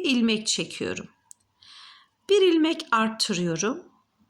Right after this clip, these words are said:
Önümdeki iki ilmeği birlikte batıp bir düz ilmek çekiyorum. İki ilmekten üç tane ilmek yaptım ve önümdeki iki ilmeği tekrar birlikte batıp bir düz ilmek çıkarıyorum.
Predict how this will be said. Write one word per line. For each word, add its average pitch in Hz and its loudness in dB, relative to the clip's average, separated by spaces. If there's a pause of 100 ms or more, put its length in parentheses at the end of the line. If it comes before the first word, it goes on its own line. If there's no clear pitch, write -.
(100)
Önümdeki 240 2
iki 226 -4
ilmeği 226 0
birlikte 214 -2
batıp 180 -6
bir 277 0
düz 208 0
ilmek 160 -6
çekiyorum. - -8 (840)
İki - -2
ilmekten 269 0
üç - -2
tane 202 -2
ilmek 165 -4
yaptım 165 -6 (480)
ve - -4
önümdeki 247 0 (200)
iki 269 0
ilmeği 240 2
tekrar 220 -4
birlikte 220 -2
batıp 202 -6
bir 311 2
düz 226 0
ilmek 160 -4
çıkarıyorum. - -10